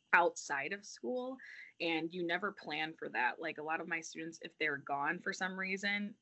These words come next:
I know it's not, it's not like they plan to be gone. You know, when they, when they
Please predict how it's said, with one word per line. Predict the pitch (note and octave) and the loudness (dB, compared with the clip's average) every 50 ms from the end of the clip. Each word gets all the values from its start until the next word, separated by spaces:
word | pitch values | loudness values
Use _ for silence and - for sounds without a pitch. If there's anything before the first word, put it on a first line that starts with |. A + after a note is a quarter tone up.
| _ - | _ -2
I | - E3 F3+ | -2 0 0
know | F#3 F3 E3 D#3+ F3 G3 | 0 0 0 0 2 0
it's | G3+ G3 - - | 0 -2 -2 -2
not, | D#3+ D#3 D#3 C#3+ - - _ _ _ _ _ | 0 2 2 2 0 -2 _ _ _ _ _
it's | - - - F#3+ | -10 -4 0 4
not | F3+ F3+ - | 4 4 4
like | G3 G3 G3 - | 4 0 0 0
they | D#3+ D#3 D#3+ - - - | 0 0 -2 -6 -6 -2
plan | E3 D3+ D3 D3+ D#3 D3+ C#3+ | 0 2 2 2 0 -4 -6
to | - C3+ | -6 -4
be | A2+ G#2+ - | -2 -2 0
gone. | D3 C3+ B2 - B1 - - | 2 2 2 2 0 0 0
You | E3 E3 | 0 0
know, | E3+ E3 E3 | 0 0 0
when | D#3+ D#3+ D#3+ D#3+ | 0 0 0 0
they, | D#3+ D#3 D#3 D#3 - | 0 0 0 0 0
when | E3 E3 D#3+ | 0 0 0
they | C#3+ C#3 C3+ D3+ | 0 0 0 -2